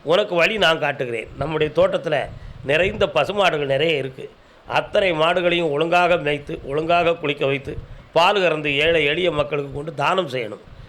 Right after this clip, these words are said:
இதை செஞ்சுக்கா, நீயும் வயிறு நிரப்பிக்கா, நல்லா இருப்போன்னார். ஒரு பக்குவப்பட்ட ஒருவன் இயலாத ஒருவனுக்கு கூறுகிற வழிக்கும்,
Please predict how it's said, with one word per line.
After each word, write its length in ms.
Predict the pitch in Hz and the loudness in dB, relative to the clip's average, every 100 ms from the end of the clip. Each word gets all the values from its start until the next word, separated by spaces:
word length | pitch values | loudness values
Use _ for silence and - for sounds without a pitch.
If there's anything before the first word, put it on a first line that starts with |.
| - | -8
இதை 340 | 139 156 165 156 | -2 0 0 0
செஞ்சுக்கா, 480 | 156 160 175 208 - | -2 -2 0 0 0
நீயும் 340 | 147 170 180 | -2 0 2
வயிறு 240 | 143 143 127 | 2 2 0
நிரப்பிக்கா, 540 | 123 131 127 110 110 | -2 -2 -6 -10 -10
நல்லா 280 | 127 151 147 | -4 0 0
இருப்போன்னார். 580 | 117 123 135 104 92 - - _ _ _ _ _ _ _ - _ _ - - _ - _ _ - | -2 -10 -12 -12 -16 -18 -20 _ _ _ _ _ _ _ -20 _ _ -20 -20 _ -20 _ _ -2
ஒரு 500 | 139 156 151 147 - | 2 2 2 -2 -2
பக்குவப்பட்ட 760 | 160 156 240 233 220 - 208 190 | -2 4 6 6 4 2 2 4
ஒருவன் 500 | 190 196 208 226 220 | 4 4 0 -2 -2
இயலாத 540 | 165 190 202 202 190 | 2 4 6 6 4
ஒருவனுக்கு 540 | 180 180 180 175 180 - | 4 4 4 2 0 0
கூறுகிற 420 | 175 175 160 151 | 0 2 2 2
வழிக்கும், 580 | 123 147 143 160 98 | 2 0 -2 -6 -6